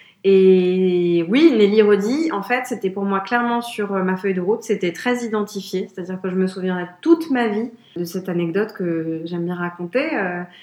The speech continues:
j'étais à l'époque, en fait, euh, donc en master, il fallait... Euh...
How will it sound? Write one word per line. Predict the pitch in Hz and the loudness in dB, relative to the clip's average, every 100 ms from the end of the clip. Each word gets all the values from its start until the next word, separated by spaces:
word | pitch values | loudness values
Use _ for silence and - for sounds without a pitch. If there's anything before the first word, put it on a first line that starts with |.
| _ | _
j'étais | - 190 202 196 | -12 -6 0 0
à | 175 | 0
l'époque, | 185 202 208 202 | -2 -2 -4 -4
en | 185 | -8
fait, | 190 190 196 | -6 -8 -8
euh, | 180 | -8
donc | 170 170 | -8 -8
en | 175 165 160 160 | -8 -8 -10 -10
master, | 160 170 - 185 196 269 294 190 | -10 -10 -8 -4 -2 0 -2 -6
il | 175 | -8
fallait... | 175 180 170 180 185 | -8 -6 -4 -2 -2
Euh... | 170 160 | -4 -6